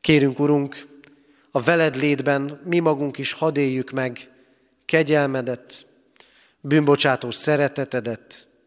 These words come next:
hűségedet, vigasztalásodat, vezetésedet. És kérünk téged, Urunk, hadd tudjunk mi magunk is hirdetni téged, szavainkkal és tetteinkkel,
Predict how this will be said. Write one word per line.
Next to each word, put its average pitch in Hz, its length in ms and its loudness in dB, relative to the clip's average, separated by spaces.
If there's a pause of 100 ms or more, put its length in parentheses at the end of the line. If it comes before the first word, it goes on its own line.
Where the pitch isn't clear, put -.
(680)
hűségedet, 131 1080 0 (140)
vigasztalásodat, 123 1400 -4 (360)
vezetésedet. 107 1200 -6 (1400)
És - 160 2
kérünk 170 320 4
téged, 156 340 4
Urunk, 156 500 2 (1000)
hadd 170 260 2
tudjunk 160 460 -2
mi 180 140 0
magunk 147 460 0
is - 400 -2 (920)
hirdetni 131 600 -2
téged, 113 640 -8 (840)
szavainkkal 147 760 2
és 135 220 0
tetteinkkel, 113 920 -6